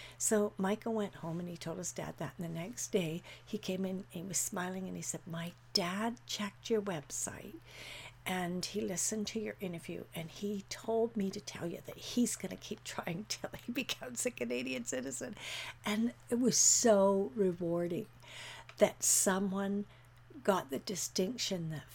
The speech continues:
failure is just failing. It, it, failure has nothing to do with us personal, it,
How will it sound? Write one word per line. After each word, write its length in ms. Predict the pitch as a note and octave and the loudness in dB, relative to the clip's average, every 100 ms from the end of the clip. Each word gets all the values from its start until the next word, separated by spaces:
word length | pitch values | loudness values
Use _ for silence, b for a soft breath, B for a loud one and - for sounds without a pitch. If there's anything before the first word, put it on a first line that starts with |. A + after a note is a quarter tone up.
| - | 0
failure 800 | G#3+ G#3 A3 A#3 G3+ D#3 - D#3 - - B B B B B - | 6 6 6 4 2 -2 -8 -12 -14 -20 B B B B B 0
is 240 | G3+ - | 2 2
just 420 | - A3 A#3 - - - | 0 0 2 0 -2 4
failing. 640 | G#3+ G#3 G#3 G3+ G3+ G3 - - | 6 6 2 2 0 -4 -10 -12
It, 160 | - G3 - | -6 -6 -6
it, 140 | - - | -8 2
failure 420 | G#3+ A#3 A#3+ G#3 | 4 4 4 2
has 260 | - F3 - | 0 -4 -2
nothing 440 | E3+ F3 A3 G3 | -2 -2 0 0
to 120 | - | -2
do 120 | F3 | -4
with 180 | D#3 D3+ | -4 -4
us 200 | C#3 C#3+ - | -6 -6 -8
personal, 640 | - E3+ - F3+ - - - - B B B B B | -6 -4 -4 -6 -8 -12 -18 -20 B B B B B
it, 120 | - | -6